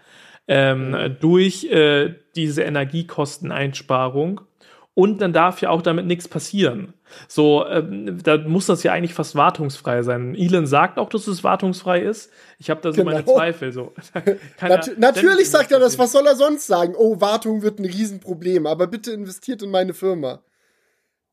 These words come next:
Speaker 1: Mhm.
Speaker 2: Natürlich sagt er, dass es kein Problem ist. Das wird alles ganz toll und ganz fantastisch. Äh, aber, ja.
Speaker 1: Ja, und danach kommt der Mond. <laughs> Und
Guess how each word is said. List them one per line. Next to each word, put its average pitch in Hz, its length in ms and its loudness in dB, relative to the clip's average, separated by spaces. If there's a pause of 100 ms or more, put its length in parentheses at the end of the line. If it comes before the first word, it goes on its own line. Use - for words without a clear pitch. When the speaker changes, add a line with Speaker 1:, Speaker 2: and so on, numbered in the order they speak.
Speaker 1:
Mhm. 214 380 -2
Speaker 2:
Natürlich 277 460 4
sagt 226 240 2
er, 220 60 6
dass 190 180 2
es 175 100 -12
kein 180 240 2
Problem 147 460 -6
ist. 139 240 -12 (260)
Das 185 140 -8
wird 214 160 2
alles 240 260 0
ganz 226 260 -2
toll 226 260 0
und 202 100 -4
ganz 190 240 0
fantastisch. 156 640 -8 (320)
Äh, 160 80 2
aber, 170 880 4 (220)
ja. 139 320 2 (440)
Speaker 1:
Ja, 156 120 2
und 160 140 2
danach 185 360 0
kommt 196 180 -8
der 180 60 2
Mond. 160 400 -2 (800)
<laughs> 220 720 -4
Und 165 220 -8